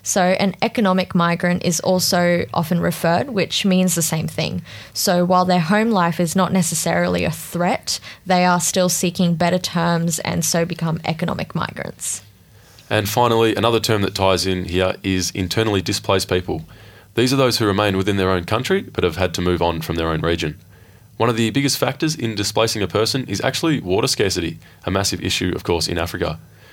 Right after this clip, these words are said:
Speaker 2: According to the C I A in the U S, more than twenty-four and a half million people in the world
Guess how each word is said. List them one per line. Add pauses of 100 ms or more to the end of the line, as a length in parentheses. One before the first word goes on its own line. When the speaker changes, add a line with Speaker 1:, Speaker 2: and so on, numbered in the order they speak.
(320)
Speaker 2:
According
to
the
C
I
A
in
the
U
S,
more
than
twenty-four
and
a
half
million
people
in
the
world